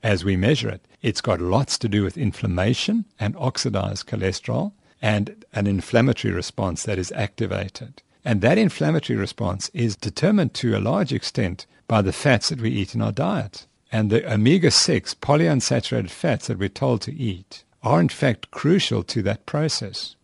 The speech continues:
Whereas the fats that we get from nuts and from fish, which are full of omega-threes, reduce that effect. So no one knows exactly what triggers the clotting process.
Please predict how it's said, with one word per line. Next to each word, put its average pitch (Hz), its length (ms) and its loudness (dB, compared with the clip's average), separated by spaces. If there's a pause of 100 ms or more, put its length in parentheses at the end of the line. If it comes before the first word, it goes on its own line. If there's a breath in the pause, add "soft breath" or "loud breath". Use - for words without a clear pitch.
(100)
Whereas 120 360 6
the 107 260 2
fats - 440 2
that 110 140 0
we 110 140 0
get 117 260 2
from 95 460 -2 (220)
nuts 113 480 2
and 107 240 -2
from 95 180 -2
fish, - 420 0
which 98 200 -2
are 101 60 0
full 147 220 0
of 107 120 2
omega-threes, 104 920 -2 (200)
reduce 110 500 6
that 95 380 -2
effect. - 580 -8 (260)
So 131 180 4
no 123 320 8
one 180 260 8
knows 131 360 4
exactly 117 800 2
what 101 220 -2
triggers 98 760 -2
the 98 460 -2 (160)
clotting 104 640 2
process. - 800 -2